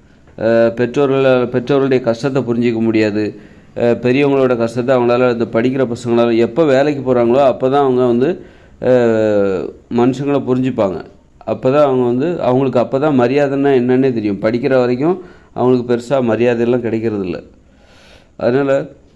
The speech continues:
அஹ், அப்போ இதுல என்ன ஆகுது அப்படின்னா, இவங்களுக்கு வந்து நீங்க சம்பளம் கொடுக்காமலேயே அவங்க படிக்கிறதுனால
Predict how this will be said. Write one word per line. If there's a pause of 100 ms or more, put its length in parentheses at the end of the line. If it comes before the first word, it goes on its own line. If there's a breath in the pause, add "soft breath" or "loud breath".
(120)
அஹ்,
அப்போ
இதுல
என்ன
ஆகுது
அப்படின்னா, (220)
இவங்களுக்கு
வந்து
நீங்க
சம்பளம்
கொடுக்காமலேயே
அவங்க
படிக்கிறதுனால